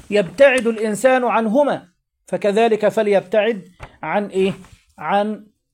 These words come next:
سماع ذلك وعن، آه، أذى المسلمين بالغيبة، كما قال الله تبارك وتعالى: "ولا يغتب بعضكم بعضا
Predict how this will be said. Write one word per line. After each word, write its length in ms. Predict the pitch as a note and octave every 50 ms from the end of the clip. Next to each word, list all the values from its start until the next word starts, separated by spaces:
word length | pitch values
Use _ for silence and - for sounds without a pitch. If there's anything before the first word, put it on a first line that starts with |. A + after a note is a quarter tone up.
| _ _
سماع 720 | - - G3+ F#3+ F#3 F#3+ G3+ G3+ G3+ F3+ D#3+ G3 G3+ F#3+ - - F3+
ذلك 680 | D3+ E3 G3 A3 A3+ A3 A3+ A3+ A3+ B3+ B3+ B3+ - - - -
وعن، 440 | E3+ F3 E3+ D#3+ G3 G#3 G#3+ G#3+ - - _ _ _ _ _ _ _ _ _ _ -
آه، 220 | F3 E3+ E3 E3 E3
أذى 340 | - - C4 C#4+ B3 B3
المسلمين 840 | A3+ A3 G#3+ A3+ C4+ C4 - - A3 A#3 A#3 C4+ C#4+ C4+ A3+ F#3+ E3+
بالغيبة، 540 | F3+ G3 G3+ F#3+ B3 C#4 B3+ F#3+ E3+ - - - _ _ _ _ _ _ _ _ _ _ _ _ _ _ _ - -
كما 220 | F#3+ F#3+ F#3+ F#3
قال 240 | F#3 F#3 G#3 G3 F#3+
الله 260 | F3+ F#3 G3+ G3 F#3+
تبارك 440 | F#3+ F#3 F3 F#3+ G3+ G3 F#3 F#3 F#3
وتعالى: 640 | E3+ E3+ F3 E3 D#3 F3+ G#3+ A3+ A#3+ C4 B3+ - - _ _ _ _ _ _ _ _ -
"ولا 340 | F3+ F3+ F#3 F#3+ F#3+ F#3+ F#3+
يغتب 720 | F#3+ G#3 A3 G3 F3+ F3+ F#3 F#3 A3 G3 F3+ E3+ D#3+ D#3
بعضكم 640 | F#3+ F#3 E3 D#3 F3 G#3 A3+ - A3 G3+ G3 F#3+
بعضا 720 | F3+ G#3+ G#3+ F3+ F3 F3+ F#3+ A3 A#3+ C4 C4+ C4 - _